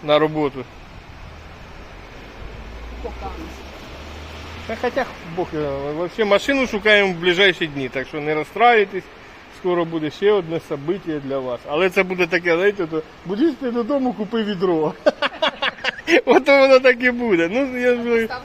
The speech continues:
Speaker 2: серед дороги, підпихніть.
Speaker 1: да, або став серед дороги, підпихніть. Ну, понятне діло, що машина має, ну, щас бути не дорожча там за тисячу євро,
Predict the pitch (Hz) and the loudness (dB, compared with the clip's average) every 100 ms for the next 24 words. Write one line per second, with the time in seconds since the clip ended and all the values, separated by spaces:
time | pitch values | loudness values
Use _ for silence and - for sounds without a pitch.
0 | - 240 240 233 269 294 269 - - 226 | -12 -14 -14 -16 -16 -16 -18 -18 -18 -18
1 | - - 196 - - 160 185 180 160 147 | -18 -18 -18 -18 -10 4 8 10 10 6
2 | 151 170 - 202 180 185 185 180 170 180 | 4 0 4 4 4 -2 0 0 2 4
3 | 175 165 160 170 - 143 214 330 302 269 | 4 2 -4 -6 -4 0 4 6 6 4
4 | 302 302 226 220 202 196 160 170 170 185 | 4 4 4 2 4 4 4 2 0 2
5 | 226 220 208 208 202 196 208 165 139 180 | 2 0 2 2 2 2 0 0 -2 -2
6 | 160 156 180 175 180 170 190 202 190 175 | -2 -2 -2 0 2 4 6 6 6 4
7 | 170 165 165 185 175 180 175 202 180 | 2 2 0 -2 -4 0 4 4 4